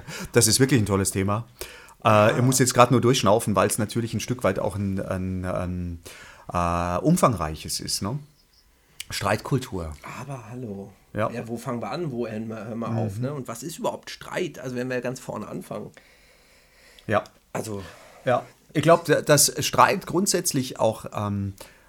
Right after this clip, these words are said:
Speaker 1: einer, einer zeitlichen, einer aktuellen Definition unterliegt. Also ich glaub, wenn du früher unter Streit verstanden hast, wer setzt sich durch? Ja, wer haut dem anderen
Speaker 2: Oh,
Speaker 1: den
Speaker 2: ja.
Speaker 1: Streitkolben als erstes über die Birne?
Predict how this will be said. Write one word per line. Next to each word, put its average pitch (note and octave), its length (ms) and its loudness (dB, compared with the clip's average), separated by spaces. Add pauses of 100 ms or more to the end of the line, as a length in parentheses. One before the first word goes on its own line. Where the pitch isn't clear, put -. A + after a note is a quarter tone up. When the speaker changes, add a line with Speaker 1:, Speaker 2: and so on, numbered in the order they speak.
Speaker 1:
einer, G#2 380 0
einer G2+ 600 0
zeitlichen, - 480 -2
einer A2 260 -2
aktuellen C3 440 0
Definition C3 600 0
unterliegt. E2 640 -10 (320)
Also G#2 160 -4
ich G2 60 -6
glaub, B2+ 220 4
wenn B2 120 4
du A#2+ 120 2
früher F3+ 560 4
unter B2 220 0
Streit - 440 -4
verstanden D3 480 0
hast, B2+ 400 -4
wer A#2 240 2
setzt - 460 0
sich - 340 -4
durch? E3+ 640 -4 (260)
Ja, A#2+ 240 0
wer B2+ 200 8
haut C#3 360 4
dem A#2+ 200 2
anderen C#3 280 2
Speaker 2:
Oh, C#3+ 40 -2
Speaker 1:
den B2+ 100 2
Speaker 2:
ja. C#3 80 -2
Speaker 1:
Streitkolben C#3 640 2
als - 160 0
erstes F3+ 400 -2
über F3 180 -2
die E3+ 80 0
Birne? F#3 380 0